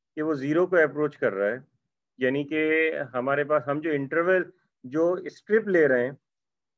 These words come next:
या रेक्टेंगल ले रहे हैं, उस rectangle की विड्थ जो है approximately zero को अप्रोच कर रही है,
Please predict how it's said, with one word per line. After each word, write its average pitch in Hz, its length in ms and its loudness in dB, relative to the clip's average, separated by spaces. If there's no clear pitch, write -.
या 135 160 2
रेक्टेंगल 147 520 2
ले 190 200 6
रहे 147 160 4
हैं, 160 60 -2
उस 156 260 -6
rectangle 180 580 2
की 190 220 -2
विड्थ 160 440 0
जो 156 140 2
है 143 220 2
approximately 180 840 0
zero 147 300 0
को 156 80 0
अप्रोच 131 340 0
कर 104 160 -4
रही 90 240 -10
है, 92 100 -20